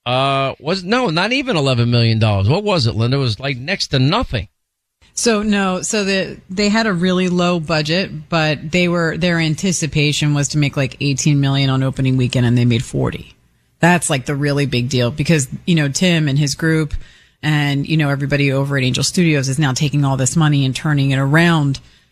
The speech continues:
Speaker 2: to help more children because, unfortunately, the United States, while we went and supported this film,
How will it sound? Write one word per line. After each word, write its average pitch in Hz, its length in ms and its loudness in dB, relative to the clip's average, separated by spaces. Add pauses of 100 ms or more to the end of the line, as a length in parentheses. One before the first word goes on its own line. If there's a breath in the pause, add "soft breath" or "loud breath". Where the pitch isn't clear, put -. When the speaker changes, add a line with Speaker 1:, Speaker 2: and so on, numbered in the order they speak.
(160 soft breath)
Speaker 2:
to 180 160 0
help 160 280 0 (140)
more 190 320 0
children 160 420 -2
because, 151 260 -2
unfortunately, 156 680 0
the 143 100 -2
United 147 400 0
States, 175 340 -2
while 160 160 0
we 160 120 2
went 160 260 0
and 156 140 -2
supported 156 420 -2
this 143 240 -2
film, 175 420 0